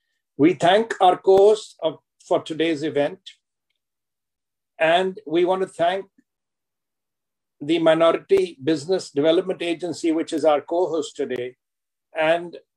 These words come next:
our partners, Club twenty-four, Houston Community College,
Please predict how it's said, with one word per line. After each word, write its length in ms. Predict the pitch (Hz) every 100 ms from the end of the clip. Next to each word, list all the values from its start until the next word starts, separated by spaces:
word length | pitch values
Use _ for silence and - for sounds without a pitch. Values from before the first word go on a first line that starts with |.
| _ _
our 220 | 160 160 156
partners, 720 | 175 170 - 196 160 131 -
Club 240 | 165 170 -
twenty-four, 600 | 180 175 139 180 170 147
Houston 420 | 175 147 - 160
Community 400 | 165 160 156 160
College, 560 | 165 170 175 165 -